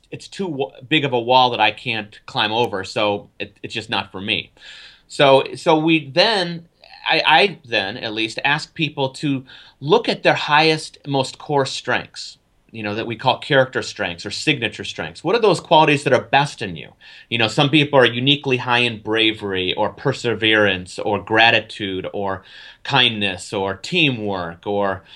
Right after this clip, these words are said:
prudence or creativity, curiosity, and so on. There's twenty-four core character strengths.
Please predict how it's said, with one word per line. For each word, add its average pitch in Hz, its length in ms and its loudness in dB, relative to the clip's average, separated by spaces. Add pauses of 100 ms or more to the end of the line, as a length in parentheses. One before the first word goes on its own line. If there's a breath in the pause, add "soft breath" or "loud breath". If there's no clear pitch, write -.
(260 loud breath)
prudence 110 920 4
or 110 240 -2
creativity, 147 840 0
curiosity, 143 800 0
and 104 120 -6
so 165 180 2
on. 95 140 -2
There's 98 140 -6
twenty-four 139 560 0
core 120 280 0
character 233 400 -2
strengths. 87 400 -10